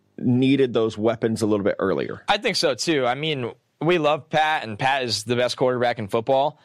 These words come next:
Speaker 2: But it's, when you watch, it's amazing how seamless the fit is in Andy Reid's offense with Tyreek Hill,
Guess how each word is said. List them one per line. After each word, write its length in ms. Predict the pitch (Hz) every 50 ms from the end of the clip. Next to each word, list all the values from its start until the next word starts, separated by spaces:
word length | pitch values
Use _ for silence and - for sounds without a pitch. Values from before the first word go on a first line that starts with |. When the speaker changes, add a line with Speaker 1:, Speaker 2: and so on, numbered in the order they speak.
| _ _ _ _ _ _ -
Speaker 2:
But 460 | 127 120 147 139 131 127 123 117 117 113 -
it's, 260 | 131 135 - - -
when 260 | 110 117 123 151 156 170
you 140 | 185 180
watch, 520 | 160 139 139 143 151 127 110 101 - - -
it's 140 | 120 117 -
amazing 400 | 131 127 135 143 147 143 151 143
how 100 | 135 120
seamless 600 | 107 - - - 131 131 131 127 120 110 - -
the 80 | - 104
fit 260 | - - 127 123 117
is 220 | 117 110 101 98 110
in 60 | 110
Andy 200 | 104 113 113 117
Reid's 220 | 113 113 113 104 -
offense 420 | 110 104 101 - 123 113 104 -
with 160 | - 110 101
Tyreek 400 | - - 110 110 107 107 104 101
Hill, 380 | - 120 113 110 104 101 104